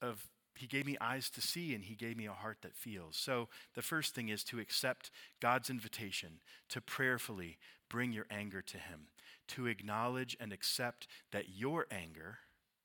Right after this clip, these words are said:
is real. Your anger exists.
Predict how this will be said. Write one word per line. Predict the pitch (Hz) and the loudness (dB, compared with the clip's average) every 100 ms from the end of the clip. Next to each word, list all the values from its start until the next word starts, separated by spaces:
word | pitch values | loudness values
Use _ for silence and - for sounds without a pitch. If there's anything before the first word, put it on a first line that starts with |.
| _ _ _ - | _ _ _ -8
is | 104 92 | -6 -4
real. | 101 87 - - _ _ _ _ _ _ _ _ _ _ _ _ | -4 -4 -6 -20 _ _ _ _ _ _ _ _ _ _ _ _
Your | 110 127 | -6 -4
anger | 117 117 113 117 | -2 -2 -2 -6
exists. | 101 87 92 95 - - - - | -6 -6 -4 -2 -2 -2 -4 -6